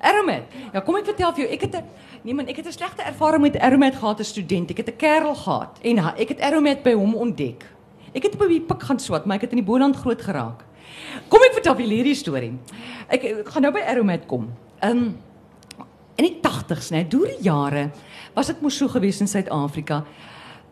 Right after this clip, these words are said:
As jy wit en Afrikaans is, gaan jy oral inkom, né? So, ons, ek het drieëntagtig matriek geskryf. Ons het eers nadat ons my uitslag gekry het, toe besluit ons, toe ons sien nou ek is matriek deur, dankie tog, toe besluit ons nou,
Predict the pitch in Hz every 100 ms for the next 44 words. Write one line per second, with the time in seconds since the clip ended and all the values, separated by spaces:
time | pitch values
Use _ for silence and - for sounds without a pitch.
0 | - - - - - 440 262 269 381 320
1 | 339 330 226 208 262 - 359 370 494 508
2 | 320 175 143 - - - 254 480 - -
3 | - - - - - - 370 381 349 -
4 | 370 554 - - - 214 277 370 - -
5 | 311 262 262 254 262 285 - - 113 151
6 | - - - - - - - 311 466 359
7 | 523 247 247 320 277 302 269 - 277 -
8 | 277 - 202 220 202 202 175 - 180 175
9 | 190 - - 214 - 262 240 214 - 165
10 | - - 262 - - 175 190 - 160 147
11 | 160 - 311 - - - - 359 427 440
12 | 403 403 392